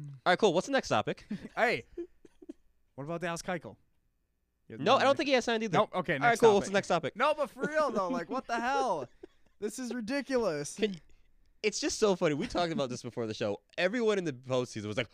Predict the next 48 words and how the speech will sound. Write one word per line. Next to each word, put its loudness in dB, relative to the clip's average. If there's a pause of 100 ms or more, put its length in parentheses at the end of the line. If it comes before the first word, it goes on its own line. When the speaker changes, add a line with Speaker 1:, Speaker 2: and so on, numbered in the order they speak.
(100)
Speaker 1:
"Holy -8
crap, -2 (160)
where, 2
where -4
are -2
they -4
gonna -6
go? 2 (240)
Where 2
are 2
they 2
gonna 2
go?" 4 (120)
There's -4
actually 0
so 0
many -2
good 0
names 0
outside 0
of -2
Harper 0
and 2
Machado, 0
too. -2 (160)
Where 0
are 4
they 2
gonna 2
go? 2 (120)
Where 2
are 4
they 0
gonna 2
go? 0 (400)
We 2
are, 8
what, 2 (480)
just -2
over 0
a 4
week 0
away 4
from -6
pitchers -4
and -8
catching -2
reporter -2